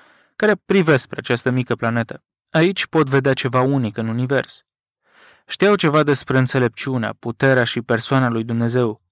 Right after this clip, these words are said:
dar n-au știut nimic despre dragostea lui până nu a venit a doua persoană a treimii pe pământ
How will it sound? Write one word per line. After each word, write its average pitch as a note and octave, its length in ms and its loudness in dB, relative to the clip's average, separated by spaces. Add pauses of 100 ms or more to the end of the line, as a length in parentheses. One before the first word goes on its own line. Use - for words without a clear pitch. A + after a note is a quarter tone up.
(180)
dar B2 240 2
n-au C3 220 2
știut A#2+ 240 -4
nimic A#2 220 -2
despre A2+ 340 -4
dragostea B2 580 -2
lui B2 200 0
până C3 260 0
nu C3 140 2
a B2 80 4
venit B2 340 -2
a A#2+ 100 2
doua C3+ 380 2
persoană B2 460 0
a A2+ 40 0
treimii A#2+ 400 -2
pe A2+ 120 -4
pământ A2+ 520 -4